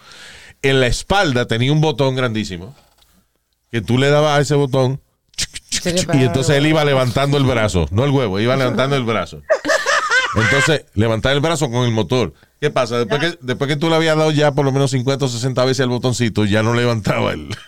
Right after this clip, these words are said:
Speaker 2: Se dañaba.
Speaker 1: <laughs> se dañaba rápido. Entonces, lo más feo que tenía el, el muñeco, que era lo único que me encojonaba a mí, era que tenía un ojo normal
Speaker 2: Ajá.
Speaker 1: y el ojo biónico era un hoyo.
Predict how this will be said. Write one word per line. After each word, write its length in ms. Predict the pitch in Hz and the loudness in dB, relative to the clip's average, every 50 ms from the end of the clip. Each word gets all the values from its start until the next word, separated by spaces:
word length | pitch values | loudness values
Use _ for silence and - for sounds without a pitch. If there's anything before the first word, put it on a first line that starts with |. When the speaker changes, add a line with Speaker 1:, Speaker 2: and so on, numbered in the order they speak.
| - 139 127 - - | -12 -12 -12 -10 -6
Speaker 2:
Se 100 | - 226 | -2 0
dañaba. 680 | 220 214 214 208 214 220 220 220 214 202 180 160 139 | 2 2 2 0 0 0 0 0 0 0 0 0 0
Speaker 1:
<laughs> 0 | |
se 60 | 139 | 0
dañaba 340 | 151 143 143 143 143 165 160 139 | 0 0 0 0 0 -2 -2 -2
rápido. 440 | 139 151 135 110 123 120 117 107 - - - - - - - - | -2 -4 -2 -2 -2 -2 -2 -4 -6 -10 -16 -18 -16 -14 -8 -4
Entonces, 520 | 156 160 156 139 - 196 220 202 147 170 | 0 0 0 2 2 2 2 2 2 0
lo 100 | 151 143 | 0 0
más 200 | 135 151 175 175 | 0 0 -2 -2
feo 240 | - 196 208 202 190 | 0 0 0 2 0
que 100 | 165 180 | 0 -2
tenía 540 | 156 160 165 160 160 151 139 135 127 123 117 | -2 -2 0 2 2 2 2 2 2 2 0
el, 320 | 98 117 120 117 113 110 | 2 2 2 2 2 0
el 120 | 104 117 113 | 0 0 0
muñeco, 380 | 107 110 117 117 117 98 104 98 | 0 2 2 0 0 0 0 0
que 60 | 117 | 0
era 80 | 120 135 | 0 2
lo 40 | 139 | 2
único 240 | 143 147 131 139 117 | 0 0 -2 -2 -2
que 80 | 127 | 0
me 100 | 127 127 | -2 -2
encojonaba 500 | 123 - 131 120 120 113 113 113 113 107 | -2 0 0 0 0 0 0 0 0 0
a 20 | 95 | 0
mí, 140 | 87 82 | 0 0
era 240 | 80 76 76 73 71 - _ - - - - - - - _ - - | 0 0 -2 -4 -6 -8 _ -20 -20 -20 -20 -20 -20 -20 _ -6 -4
que 100 | 117 110 | -2 -2
tenía 240 | 85 120 127 139 156 | 0 0 0 2 2
un 120 | 160 156 | 2 2
ojo 240 | 156 156 160 160 165 | 2 4 4 2 2
normal 440 | 151 160 147 127 104 87 76 73 110 - _ _ _ 196 | 2 2 2 2 2 0 0 -2 -4 -8 _ _ _ -6
Speaker 2:
Ajá. 340 | 190 180 165 156 139 131 143 151 | -6 -6 -4 -6 -8 -10 -4 0
Speaker 1:
y 140 | 120 107 117 | 2 2 4
el 80 | 113 120 | 4 4
ojo 200 | 131 127 156 165 | 2 2 2 2
biónico 480 | 143 151 147 139 117 110 104 85 123 120 | 2 2 2 2 2 0 0 2 2 2
era 80 | 120 | 2
un 100 | 135 135 | 2 2
hoyo. 440 | 131 147 196 208 131 92 73 - - | 2 2 2 2 2 0 -2 -2 -6